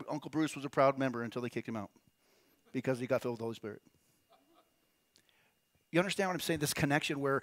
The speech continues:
it's not compromise to say, "Yeah, maybe it, it doesn't happen the way I would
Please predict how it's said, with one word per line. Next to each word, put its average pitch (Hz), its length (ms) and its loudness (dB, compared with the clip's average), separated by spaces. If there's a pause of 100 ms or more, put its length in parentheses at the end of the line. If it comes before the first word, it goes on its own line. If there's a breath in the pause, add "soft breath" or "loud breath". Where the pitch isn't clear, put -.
(120 loud breath)
it's 165 200 2
not 170 280 4
compromise 151 680 2
to 147 100 -6
say, 139 200 2 (640 loud breath)
"Yeah, 151 180 2
maybe 175 300 2
it, 151 160 0
it 143 140 -4
doesn't 156 160 2
happen 151 320 0
the 139 80 -2
way 135 260 2
I 123 140 0
would 131 160 -6